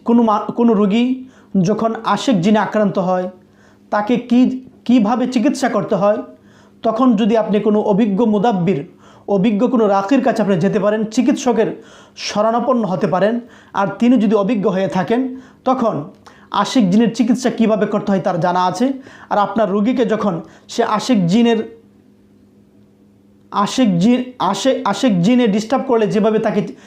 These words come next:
চিকিৎসা দেওয়া দরকার, ট্রিটমেন্ট দেওয়া দরকার, তিনি যখন সেভাবে দিবেন, আমি আশাবাদী আপনার রোগী অতি দ্রুত সময়ের মধ্যেই সুস্থ স্বাভাবিক জীবনে ফিরে আসবে ইনশাআল্লাহ।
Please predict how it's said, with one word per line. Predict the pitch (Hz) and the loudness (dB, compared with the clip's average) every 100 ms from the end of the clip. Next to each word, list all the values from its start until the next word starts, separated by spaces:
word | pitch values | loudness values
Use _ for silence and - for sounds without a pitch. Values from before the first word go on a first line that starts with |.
| - _ | -20 _
চিকিৎসা | - 247 311 - | -2 0 0 0
দেওয়া | 220 214 | 0 2
দরকার, | 196 190 220 202 - | 0 0 -2 -2 -2
ট্রিটমেন্ট | 269 254 254 | -2 2 2
দেওয়া | 214 196 | 2 0
দরকার, | 196 226 214 | -2 -2 0
তিনি | 247 226 | 2 2
যখন | 220 220 | 2 0
সেভাবে | 220 208 196 | 0 0 0
দিবেন, | 175 185 226 254 - - - - _ | 0 0 -2 -4 -12 -20 -20 -20 _
আমি | 202 233 | -2 0
আশাবাদী | 220 226 240 214 254 311 - - _ _ - | 0 -2 0 0 -2 -6 -10 -20 _ _ -8
আপনার | 190 - 214 | -6 -2 -2
রোগী | 196 196 | 0 0
অতি | 220 214 | 0 2
দ্রুত | 180 156 240 320 | 0 2 2 0
সময়ের | 311 214 196 | 0 0 2
মধ্যেই | 196 165 196 131 - _ _ _ _ _ - | 0 -2 -4 -4 -12 _ _ _ _ _ -8
সুস্থ | - 254 254 | -2 -2 -2
স্বাভাবিক | - 208 202 190 156 | -2 -2 0 0 0
জীবনে | 180 185 185 180 - _ - | 0 0 -4 -8 -20 _ -4
ফিরে | 208 202 | 0 0
আসবে | 175 165 196 | 0 0 0
ইনশাআল্লাহ। | 196 185 - 175 175 170 175 | 0 -2 -2 -2 0 0 0